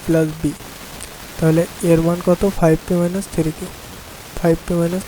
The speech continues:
থ্রি কিউ, তারপরে প্লাস এই যে প্লাস, তারপরে বি, বি কি সেভেন প্লাস সেভেন, সরি পি প্লাস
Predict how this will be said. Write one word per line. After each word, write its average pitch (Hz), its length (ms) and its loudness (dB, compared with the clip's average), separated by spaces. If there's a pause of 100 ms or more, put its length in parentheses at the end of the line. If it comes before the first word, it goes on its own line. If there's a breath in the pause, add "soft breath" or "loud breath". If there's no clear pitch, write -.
থ্রি 160 220 0
কিউ, 196 100 -6 (600)
তারপরে 170 300 6 (100)
প্লাস 170 280 4 (340)
এই 165 80 0
যে 160 100 2 (120)
প্লাস, 160 260 4 (320)
তারপরে 160 320 4 (160)
বি, 165 120 2 (720)
বি 160 200 4
কি 196 180 4 (400)
সেভেন 170 260 4 (380)
প্লাস 170 260 2 (200)
সেভেন, 165 260 4 (640)
সরি 160 280 2 (140)
পি 175 100 4 (160)
প্লাস 175 240 2